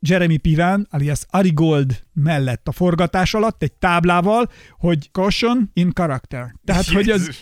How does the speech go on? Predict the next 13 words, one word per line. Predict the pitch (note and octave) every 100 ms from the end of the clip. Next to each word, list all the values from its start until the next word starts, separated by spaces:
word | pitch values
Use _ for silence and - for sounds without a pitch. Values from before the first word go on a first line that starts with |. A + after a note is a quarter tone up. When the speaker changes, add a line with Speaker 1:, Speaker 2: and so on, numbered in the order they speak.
| - -
Speaker 1:
hogy | F3
vigyázat, | G#3 C4 B3 G3 G3+
a | -
csávó | - G3 F#3
végig | D#3 A#3 E3 D#3+
karakterben | - D3+ C3+ F3 D3+ E3 E3+
van, | G3+ A#3 -
tehát | E3+ E3+ - - -
Speaker 2:
Mondjuk | D3 E3
nem, | G3 G3
nem | E3 F3+
tudom, | F3+ D3
ez, | C#3+ A#2 C#3+